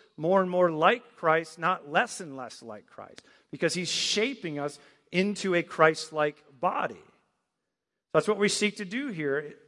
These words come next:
as we gather together. And this is one of the reasons why it's so important that we do not neglect to meet with one another. Hebrews ten twenty-three through twenty-five says this, Let us hold fast the confession of our hope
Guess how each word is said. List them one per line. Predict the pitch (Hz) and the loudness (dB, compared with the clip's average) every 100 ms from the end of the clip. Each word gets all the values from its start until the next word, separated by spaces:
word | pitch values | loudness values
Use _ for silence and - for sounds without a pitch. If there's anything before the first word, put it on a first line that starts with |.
| _ _ _ _ _ | _ _ _ _ _
as | 156 156 | 0 2
we | 180 | -2
gather | 147 170 180 185 190 | 6 6 6 0 -8
together. | - 202 262 208 135 | -10 -8 -8 -6 -8
And | 143 | -8
this | 180 220 | -8 -8
is | 156 | -2
one | 175 226 | 0 0
of | |
the | 277 | -2
reasons | 170 151 156 | -4 -4 -6
why | 170 165 | -6 -6
it's | 165 | -8
so | - 226 233 277 | -6 -2 -2 -2
important | - 254 247 247 135 - _ _ _ - | 0 4 4 4 -14 -20 _ _ _ -8
that | 185 | -2
we | 185 | -2
do | 143 135 202 | -2 -2 2
not | 220 208 214 | 4 4 2
neglect | 185 139 156 156 - | -6 2 2 2 -10
to | 175 | -10
meet | 208 135 | -10 -12
with | 110 - | -14 -16
one | 90 | -18
another. | 85 80 78 _ _ _ _ _ _ | -20 -20 -20 _ _ _ _ _ _
Hebrews | 185 180 175 - - - _ | -4 0 0 -2 -10 -20 _
ten | - 196 175 147 | 6 6 4 -6
twenty-three | - 180 180 170 - - 185 196 185 | -8 -6 -6 -8 -14 -12 0 0 0
through | - 156 | -6 -6
twenty-five | 180 170 - 170 151 | -4 -4 4 4 4
says | - 165 147 151 | -2 -6 -6 -4
this, | 185 - - - - | -4 -4 -12 -20 4
Let | 151 185 | 6 8
us | 180 - | 4 0
hold | 190 175 | 0 0
fast | - - 190 185 208 - - | -4 0 2 2 -2 -10 -14
the | |
confession | - 185 - 180 175 - 175 | -14 -16 -8 -4 -4 -4 -2
of | 160 | 4
our | 160 | 4
hope | 151 165 170 | 4 -2 -2